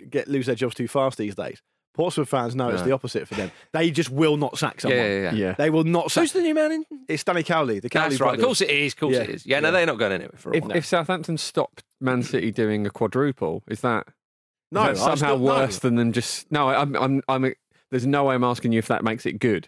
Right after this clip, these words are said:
Speaker 1: Mm.
Speaker 3: I'm saying, does that make it worse for you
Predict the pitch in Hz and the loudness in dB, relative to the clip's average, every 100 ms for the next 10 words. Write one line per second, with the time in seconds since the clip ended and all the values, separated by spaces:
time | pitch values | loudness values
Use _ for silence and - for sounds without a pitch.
0 | _ 135 127 117 107 123 120 107 - 135 | _ -8 -2 -2 0 0 0 -4 -6 -2
1 | 139 117 120 127 113 127 127 120 - 92 | 0 0 0 0 2 2 2 0 -4 -4
2 | 82 | -4